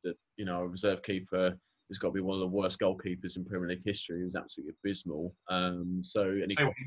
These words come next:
Speaker 2: mean next time. <laughs>
Speaker 1: Uh, I certainly will, mate. Uh, and it, yeah, it cost us points, uh, and then the confidence in the players just, just drained. Um, and obviously being a home season ticket holder, going to the London Stadium was, uh,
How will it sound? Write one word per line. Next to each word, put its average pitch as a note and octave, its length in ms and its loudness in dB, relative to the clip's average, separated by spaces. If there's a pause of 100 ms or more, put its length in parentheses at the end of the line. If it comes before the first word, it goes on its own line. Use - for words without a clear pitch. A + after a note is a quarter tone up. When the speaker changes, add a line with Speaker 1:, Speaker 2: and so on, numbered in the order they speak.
Speaker 2:
mean B2+ 100 4
next - 220 -2
time. G#2 340 2
<laughs> - 60 0
Speaker 1:
Uh, B2 320 12
I B2+ 80 10 (100)
certainly C#3 320 8
will, B2 260 12
mate. G#2+ 140 8 (220)
Uh, - 20 12
and B2+ 380 10
it, C#3 200 10 (120)
yeah, C#3+ 240 12
it B2+ 80 12 (260)
cost C3 220 4
us B2 80 -4
points, C#3 720 4
uh, - 20 8
and A#2+ 240 8
then B2+ 80 4
the B2+ 60 2
confidence C3 640 2
in B2+ 60 6
the B2+ 60 4
players C3 360 6
just, B2+ 160 0 (180)
just B2+ 180 -2
drained. A#2+ 600 6
Um, G2+ 180 4
and G#2 220 0
obviously G2+ 240 -2
being G#2+ 140 2
a F#2+ 40 -2
home G#2+ 240 2
season A#2 240 0
ticket A2 240 0
holder, G#2+ 400 4 (420)
going A2 200 6
to G#2 260 4
the F#2 80 -2
London G#2+ 240 2
Stadium G2+ 500 2
was, G2 240 -4
uh, G2 280 2